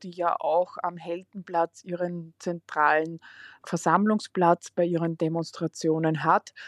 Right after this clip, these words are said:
Ein weiterer Vorschlag will dort Wäscheleinen aufhängen und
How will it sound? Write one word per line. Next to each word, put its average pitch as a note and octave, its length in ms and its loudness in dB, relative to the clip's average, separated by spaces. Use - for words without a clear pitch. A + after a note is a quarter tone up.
Ein F3 400 0
weiterer F3+ 540 0
Vorschlag F3 760 0
will F3+ 440 -4
dort F3 320 0
Wäscheleinen D#3+ 1080 0
aufhängen D#3+ 720 -2
und E3+ 220 -8